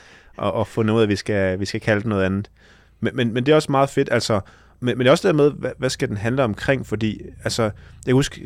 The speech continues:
da, da vi startede med ligesom at snakke omkring den her podcast, så tænkte vi, okay, vi prøvede at skrive nogle emner op, og vi har prøvet sådan at komme med nogle forslag og sådan noget. Jeg tror også noget, vi har fundet ud af, det der med, at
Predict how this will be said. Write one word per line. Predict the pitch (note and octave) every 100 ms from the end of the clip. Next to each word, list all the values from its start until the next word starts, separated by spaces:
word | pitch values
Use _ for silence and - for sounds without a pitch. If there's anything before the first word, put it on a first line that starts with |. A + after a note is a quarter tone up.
| - -
da, | A#2
da | A#2
vi | A#2
startede | B2+ - A2+ C#3+
med | B2+
ligesom | A2 A#2 G#2+
at |
snakke | G#2 G#2
omkring | A2+ - G2+
den |
her | G2+
podcast, | - A2 - F#2+
så | -
tænkte | G#2+
vi, |
okay, | A2 - A2 A2 - - -
vi | -
prøvede | A#2
at | A2+
skrive | G#2+
nogle | G2+ G2
emner | G#2+ A2+
op, | G2 F#2+
og | F#2
vi |
har | F#2
prøvet | - A#2
sådan | A2
at | G#2+
komme | A2
med |
nogle | G#2 G2
forslag | G#2 A2+ - G2+ F#2
og |
sådan | F2+ G#2
noget. | G2 G2 - - _ _ _ _ -
Jeg | A2+
tror | - B2+
også | D#3
noget, | D3+
vi | D3+
har |
fundet | A#2+ A2
ud | B2+
af, | B2
det | A2
der | A#2
med, | A2+ A2+
at | G#2